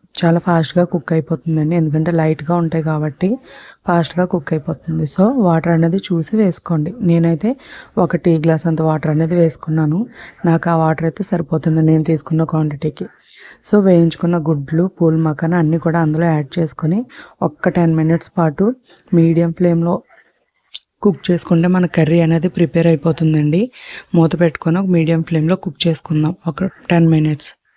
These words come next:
చూస్తున్నారు కదా, మన కర్రీ అనేది ప్రిపేర్ అయిపోయింది, దగ్గరకైతే అయిపోయింది కదా. మరి కర్రీ అయితే ప్రిపేర్ అయిపోయిందండి. ఇది మనకి రోటీస్‌లో కానీ రైస్‌లో కానీ చాలా అంటే చాలా బా-, బాగుంటది. బటర్ నాన్స్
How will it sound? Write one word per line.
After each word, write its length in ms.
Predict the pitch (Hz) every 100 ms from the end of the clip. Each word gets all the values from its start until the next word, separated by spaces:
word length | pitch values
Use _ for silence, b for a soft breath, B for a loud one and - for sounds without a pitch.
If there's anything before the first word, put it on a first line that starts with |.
| b _ _ _ _ _ _ _
చూస్తున్నారు 520 | - 175 160 - 180 170
కదా, 240 | 156 165 202
మన 200 | 196 170
కర్రీ 320 | - 165 160 170
అనేది 280 | 165 165
ప్రిపేర్ 420 | 185 170 147 175 165
అయిపోయింది, 600 | 160 - 156 151 147 190 254 B B B -
దగ్గరకైతే 540 | 170 151 165 180 165
అయిపోయింది 420 | 175 156 170 165 160
కదా. 240 | 147 160 220 - _ _ _ _ _ _ _ _ _ b b b b _
మరి 160 | 185 175 -
కర్రీ 300 | 180 180 180
అయితే 260 | 196 190 202
ప్రిపేర్ 380 | 196 180 185
అయిపోయిందండి. 720 | 185 175 185 180 180 165 165 185
ఇది 180 | 196 175
మనకి 340 | 175 170 180
రోటీస్‌లో 600 | 160 160 156 180 - 175 170
కానీ 280 | 175 165 175
రైస్‌లో 460 | 165 160 160 170 180 -
కానీ 280 | 170 170 175 B B B _ _ _
చాలా 360 | - 165 165 175
అంటే 180 | 185 196
చాలా 320 | 185 165 165 180
బా-, 220 | 175 -
బాగుంటది. 600 | 160 160 160 160 156 165
బటర్ 380 | 170 160 170 165
నాన్స్ 400 | 160 160 160 -